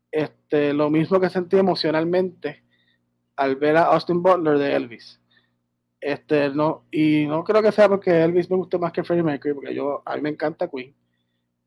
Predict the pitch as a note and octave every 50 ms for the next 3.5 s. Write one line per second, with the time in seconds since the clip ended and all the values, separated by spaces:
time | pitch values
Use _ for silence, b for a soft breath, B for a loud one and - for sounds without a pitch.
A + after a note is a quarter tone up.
0 | _ - D3+ C#3+ C#3 - - - - - C#3+ C#3+ C#3 C#3 C#3+ C#3 C3+ C3+ B2 A2+
1 | - - C3 - - E3 F#3 G3+ F#3 F3 D3+ D3 C#3+ D3 C#3+ D#3+ F3 F3 F3 E3+
2 | E3+ E3+ F3 E3+ D#3 D#3 - - E3 E3+ E3+ D#3 D3 C#3 C#3 C#3+ D3 D3 C3+ C3
3 | B2+ A#2+ G#2+ - C3 B2 B2 A#2 B2 -